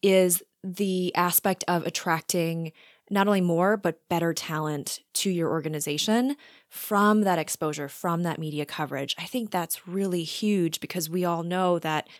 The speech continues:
hiring and recruitment is a big deal. We want to get it right. Um, and that's an added benefit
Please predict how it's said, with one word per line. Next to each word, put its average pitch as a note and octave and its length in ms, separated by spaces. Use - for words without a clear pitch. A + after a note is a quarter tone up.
hiring F#3+ 720
and D#3 160
recruitment F3 800
is G3 140
a F3+ 60
big G#3 220
deal. G3 300
We D#3+ 80
want D#3+ 180
to E3 60
get D#3+ 120
it - 80
right. E3 600
Um, D#3 320
and E3+ 100
that's F#3+ 180
an A3+ 120
added F3 280
benefit E3 720